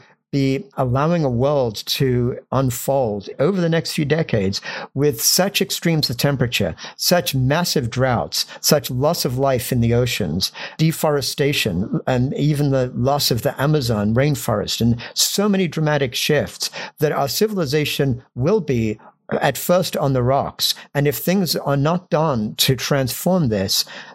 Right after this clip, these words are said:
then, and just like any other civilization in history, we're gonna see our civilization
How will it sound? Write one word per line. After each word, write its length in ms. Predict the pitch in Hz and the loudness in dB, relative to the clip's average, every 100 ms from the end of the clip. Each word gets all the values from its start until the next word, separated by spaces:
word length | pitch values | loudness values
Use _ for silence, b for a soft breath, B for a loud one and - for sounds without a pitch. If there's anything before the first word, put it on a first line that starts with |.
| - | -2
then, 400 | 147 151 147 - 151 | 0 2 0 -2 0
and 340 | 147 147 - | 0 0 0
just 180 | 170 - | -2 0
like 220 | 151 131 | -2 0
any 140 | 143 | 0
other 180 | 151 175 | 0 0
civilization 640 | - 147 127 113 120 - 113 | 0 0 0 0 2 2 2
in 140 | 107 | 2
history, 400 | 113 104 - 117 | 2 0 0 0
we're 180 | 117 123 | 2 2
gonna 280 | 120 143 143 | 2 2 0
see 340 | - 139 131 | 0 0 0
our 180 | - 123 | 0 -2
civilization 840 | 123 143 123 117 110 110 - 110 | 0 2 2 2 2 2 2 0